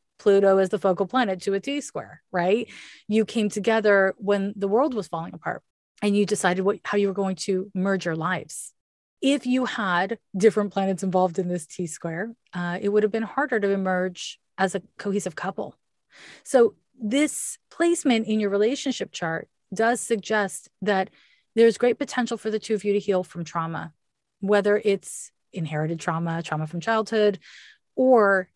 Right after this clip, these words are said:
it's, like, dealing with a really frightening world and a not always safe world, right? So the tools are there in this T square. That's the fun part.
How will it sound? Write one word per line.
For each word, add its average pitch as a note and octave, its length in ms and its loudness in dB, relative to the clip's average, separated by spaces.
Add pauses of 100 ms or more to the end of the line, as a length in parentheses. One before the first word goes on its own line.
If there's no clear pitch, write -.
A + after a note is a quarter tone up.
it's, G3+ 280 2
like, F3+ 240 0 (280)
dealing G#3+ 340 0
with F#3+ 200 -4 (100)
a F#3+ 100 -4
really F#3 280 -2
frightening E3+ 400 -4
world - 340 -10 (300)
and F3+ 140 -4
a E3+ 60 -2
not E3+ 200 -2
always E3 280 -4
safe - 260 -8
world, - 340 -12 (180)
right? F3 320 -6 (480)
So A3 240 4 (380)
the A#3+ 220 2
tools D#4 420 0
are A3 100 4
there G#3 420 0
in G3+ 120 0
this F#3+ 180 -4
T - 200 -6
square. - 440 -10 (500)
That's F3+ 280 -2
the - 80 -4
fun F3 200 -2
part. - 240 -12